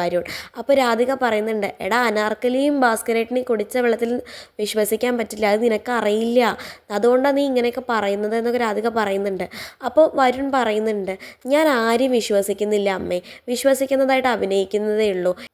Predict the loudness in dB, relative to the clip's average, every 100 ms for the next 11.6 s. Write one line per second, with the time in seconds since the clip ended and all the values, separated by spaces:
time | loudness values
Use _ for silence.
0 | 2 6 6 6 6 6 4 4 2 2
1 | 2 2 0 0 0 2 2 2 0 -2
2 | 0 2 4 4 4 4 4 2 2 2
3 | 2 2 2 2 2 2 0 2 0 -2
4 | -4 -2 0 0 2 2 0 0 -2 -2
5 | 0 -2 0 0 0 0 0 0 0 0
6 | 2 2 2 2 4 4 2 2 0 4
7 | 4 4 0 -4 -8 -16 _ _ 2 4
8 | 6 6 8 8 6 2 0 -2 -4 -4
9 | -6 -4 -2 -2 0 2 2 2 0 2
10 | 2 0 0 -2 -2 -2 0 0 0 2
11 | 2 2 0 -2 -2 -2